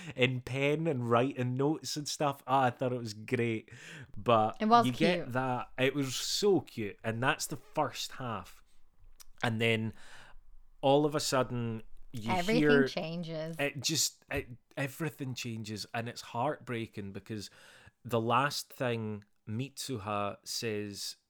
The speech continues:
Speaker 1: to, um, Taki is, "You'll get a good view of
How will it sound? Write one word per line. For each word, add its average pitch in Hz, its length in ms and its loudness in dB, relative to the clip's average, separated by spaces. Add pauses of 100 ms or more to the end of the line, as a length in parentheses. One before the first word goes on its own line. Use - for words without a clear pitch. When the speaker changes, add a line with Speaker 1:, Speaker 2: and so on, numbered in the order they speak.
(140)
Speaker 1:
to, 98 640 -8 (160)
um, 95 540 -8 (220)
Taki 127 640 -6 (800)
is, 98 600 -4 (640)
"You'll 113 220 -2
get 117 200 -2
a 107 60 -4
good 113 300 -4
view 110 600 0
of 95 560 -4